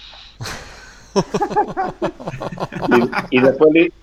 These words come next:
Speaker 2: després li vaig perdre la pista, que era el motor i canvi de cent trenta-u Haber.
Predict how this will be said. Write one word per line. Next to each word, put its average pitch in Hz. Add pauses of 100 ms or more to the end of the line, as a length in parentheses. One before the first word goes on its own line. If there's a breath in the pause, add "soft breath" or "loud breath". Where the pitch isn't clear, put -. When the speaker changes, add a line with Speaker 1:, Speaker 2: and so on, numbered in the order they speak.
(240)
Speaker 2:
després 135
li 156
vaig 151
perdre 131
la 123
pista, 143
que 135
era 120
el 120
motor 120
i 120
canvi 127
de 127
cent 113
trenta-u 110
Haber. 90